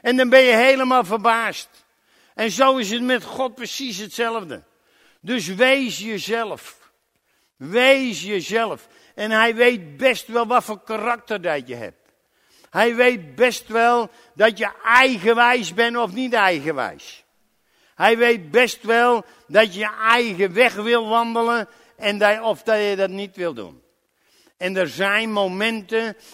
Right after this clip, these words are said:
ik kijk naar mijn eigen leven, soms denk ik, "Hé, je kan allemaal de boom in." Allemaal.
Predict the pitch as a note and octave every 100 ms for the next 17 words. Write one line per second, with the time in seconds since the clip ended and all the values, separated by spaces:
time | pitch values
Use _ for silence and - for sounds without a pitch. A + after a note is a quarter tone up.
0 | - F#3+ G#3+ G#3 G3 F#3+ E3+ G3+ G#3+ A3
1 | A3 E3 F#3+ G3+ G#3 G3 F3 G3 F#3 _
2 | _ - A3+ G#3 D3 G#3 A3 G#3 G#3+ F#3
3 | - _ - G3 G#3+ F3 G#3 G#3+ A3+ B3
4 | A#3 A3 A3 F#3 F3 A3 A3+ G#3 C3+ -
5 | _ _ _ _ _ _ _ _ _ _
6 | - C4 D4+ D4 C4+ C4+ C4+ B3 C3+ F#2